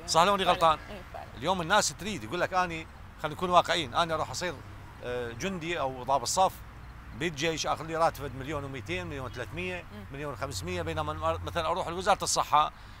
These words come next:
Speaker 1: او الوزاره الاخرى أربعمية، خمسمية،
Speaker 2: راتبي قليل.
Speaker 1: راتبي
Speaker 2: صح.
Speaker 1: قليل. فالانسان
Speaker 2: صح.
Speaker 1: يفكر دائمًا،
Speaker 2: مم.
Speaker 1: آه، هذا حق مشروع، وبنفس الوقت اليوم العسكرية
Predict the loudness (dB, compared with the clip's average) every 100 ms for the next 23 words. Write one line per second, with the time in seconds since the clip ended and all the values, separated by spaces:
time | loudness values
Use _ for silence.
0 | -2 -2 2 6 6 6 2 -4 -2 0
1 | 0 0 -2 -4 -4 -4 -4 -4 -2 2
2 | 2 2 -4 -8 -8 -6 4 4 4 0
3 | 0 0 -8 -12 -14 -14 -8 -6 -2 4
4 | 4 4 0 0 0 2 2 2 -4 -6
5 | -12 -14 -12 -12 -12 -6 2 4 4 0
6 | 0 -2 -2 -4 -6 -2 0 2 0 0
7 | -2 -2 -12 -16 -16 -16 -16 -8 -4 -4
8 | -4 -4 -4 -6 -6 -6 -8